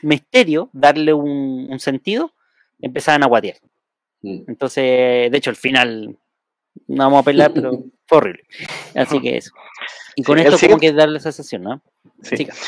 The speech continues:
Speaker 3: El siguiente episodio, el episodio de Halloween, donde salen con estos trajes clásicos, un homenaje a los trajes clásicos, que también es un buen guiño para, para los fanáticos, y
Speaker 1: Y
Speaker 3: obviamente
Speaker 1: homenaje
Speaker 3: el
Speaker 1: al
Speaker 3: gran
Speaker 1: cómic, sí.
Speaker 3: sí,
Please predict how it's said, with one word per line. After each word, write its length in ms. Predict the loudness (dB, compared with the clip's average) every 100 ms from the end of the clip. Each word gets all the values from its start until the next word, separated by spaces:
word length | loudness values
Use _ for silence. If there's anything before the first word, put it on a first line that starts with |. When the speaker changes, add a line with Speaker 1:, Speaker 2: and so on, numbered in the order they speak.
| -4
Speaker 3:
El 120 | 0 2
siguiente 360 | 4 6 6
episodio, 380 | 2 4 6 8
el 140 | 8
episodio 400 | 6 4 0 2
de 100 | 2
Halloween, 460 | 4 4 4 2 -2
donde 200 | -2 -2
salen 280 | -2 -2 -4
con 140 | -6
estos 220 | -8 -10
trajes 340 | -6 -4 -4 -10
clásicos, 460 | 0 2 2 -2
un 80 | -2
homenaje 380 | -2 -2 -2 -2
a 20 |
los 140 | -4 0
trajes 260 | -2 -2
clásicos, 380 | 2 2 2 -2
que 80 | 0
también 280 | 0 0 0
es 60 | 0
un 100 | 2
buen 240 | 0 0
guiño 300 | -4 -4 -2
para, 320 | 2 2 0 -4 -16 -16 -16 -18 -2
para 180 | 2
los 140 | 2 2
fanáticos, 580 | 2 2 2 2 4 4
y 80 |
Speaker 1:
Y 60 | 2
Speaker 3:
obviamente 440 | 4 4 4 2
Speaker 1:
homenaje 0 |
Speaker 3:
el 40 | 2
Speaker 1:
al 20 |
Speaker 3:
gran 160 | 6 6
Speaker 1:
cómic, 220 | 4 -4 -14
sí. 120 | -20 -20 _
Speaker 3:
sí, 260 | -12 -8 -8